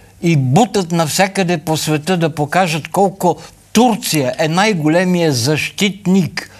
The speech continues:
на палестинския народ и на народа на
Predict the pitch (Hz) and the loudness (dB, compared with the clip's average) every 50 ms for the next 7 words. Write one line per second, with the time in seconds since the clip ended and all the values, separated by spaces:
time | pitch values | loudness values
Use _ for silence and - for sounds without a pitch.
0 | - - - - - 127 131 139 143 135 - - - - - - _ _ - _ | -20 -20 -20 -12 -6 -2 0 0 0 0 -4 -10 -20 -20 -20 -20 _ _ -20 _
1 | - - 135 139 147 143 - - - 196 202 190 156 - - - 170 170 165 156 | -4 -2 0 0 0 -2 -2 -2 0 2 2 2 0 -2 -4 -4 -2 -2 0 0
2 | 156 151 147 170 185 175 - - - - - - - 139 143 143 139 131 135 131 | 0 0 0 0 -2 -2 -6 -16 -20 -18 -10 -4 -4 -2 0 0 0 -2 -2 -4
3 | - - - _ - - 120 123 131 139 156 170 165 151 147 143 139 139 135 135 | -8 -14 -20 _ -8 -4 -2 -2 0 2 0 0 0 0 -2 0 0 0 0 0
4 | 131 | -2